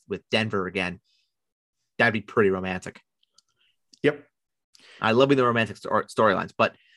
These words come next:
Speaker 1: but, and then one more thing I do want to say with, uh, J C Jackson, before we're gonna talk about, uh, Russell Wilson, um, in regards to the Texans, who, um, who,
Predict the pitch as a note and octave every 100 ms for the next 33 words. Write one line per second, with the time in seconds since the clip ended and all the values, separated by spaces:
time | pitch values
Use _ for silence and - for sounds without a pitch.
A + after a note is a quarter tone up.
0 | _ - B2+ - C3 E3+ G3 G3 F#3+ C#3+
1 | D3+ C#3 A2+ B2 G#2+ - A2+ G#2+ A#2 -
2 | A2+ G2+ G2+ - G2+ G#2 - G#2+ G2 G2+
3 | _ - G2+ G2 G#2+ G#2+ G2+ G#2+ F#2 F2
4 | _ _ _ _ - G2+ F#2+ F#2 - B2+
5 | A#2 A#2 A#2 A2+ - G#2 G2 C3 A#2+ -
6 | F2 - - _ _ - B2+ B2 - A#2
7 | G#2+ G2+ - _ _ A#2+